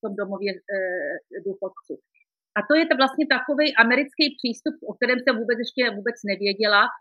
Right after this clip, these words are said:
Já si vzpomínám, když jsem mluvila s, se svou, se, se dcerou své kamarádky v Americe, která šla na brigádu přes, byla studentka, přes prázdniny. A já jí říkám,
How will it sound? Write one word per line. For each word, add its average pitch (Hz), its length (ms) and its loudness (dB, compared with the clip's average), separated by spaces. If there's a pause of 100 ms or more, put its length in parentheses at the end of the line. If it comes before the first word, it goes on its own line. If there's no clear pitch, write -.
(340)
Já 208 100 6
si 262 100 0
vzpomínám, 240 500 2
když 233 160 -6
jsem 247 200 -2
mluvila 233 280 2 (140)
s, - 100 -18
se 220 320 2
svou, 233 160 -2 (280)
se, 226 60 0 (260)
se 202 100 -2 (160)
dcerou 226 260 0 (120)
své 233 120 0 (140)
kamarádky 202 600 2
v - 120 -6
Americe, 196 440 -2 (540)
která 220 200 6 (100)
šla 247 180 0
na 220 140 2
brigádu 202 420 2 (120)
přes, 185 200 -6 (280)
byla 190 120 0 (100)
studentka, 185 480 -4 (520)
přes 202 240 -8
prázdniny. 190 560 2
A 190 120 -2
já 190 140 0
jí 202 60 -2 (100)
říkám, 214 280 0